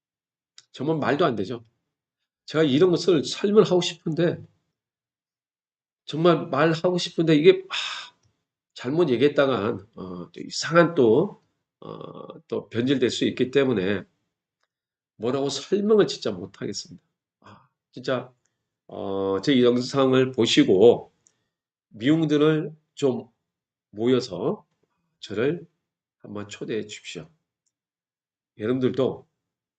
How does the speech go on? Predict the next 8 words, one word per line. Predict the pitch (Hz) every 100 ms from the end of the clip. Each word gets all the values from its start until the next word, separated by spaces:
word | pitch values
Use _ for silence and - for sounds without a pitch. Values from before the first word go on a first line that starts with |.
| _ _ _ _ _ _ _
왜 | 120 156 180
저처럼 | 180 139 - 160 151 -
제가 | - 123 135 120 135
이렇게 | - 123
흥분하는지 | - 190 180 143 110 120 131 82 -
여러분들 | 101 107 127 127 127
똑같이 | 190 196 - 180 - - 214 220 _ _ _ _ _ _ _
흥분할 | 190 175 165 120 131 156